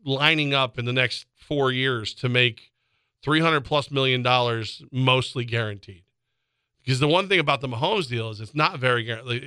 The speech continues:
originally it's, it's realistically, like, what, a hundred eighty million dollar deal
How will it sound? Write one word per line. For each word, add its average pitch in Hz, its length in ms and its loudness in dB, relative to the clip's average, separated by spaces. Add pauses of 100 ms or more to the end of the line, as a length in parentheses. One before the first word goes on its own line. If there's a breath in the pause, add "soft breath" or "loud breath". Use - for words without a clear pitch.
(200)
originally 156 360 0
it's, - 200 -10
it's 127 180 -8
realistically, 123 540 -2
like, 113 160 -2
what, 110 120 -4
a 95 40 -10
hundred 117 300 -4
eighty 123 180 0
million 127 220 0
dollar 127 240 2
deal 131 340 -2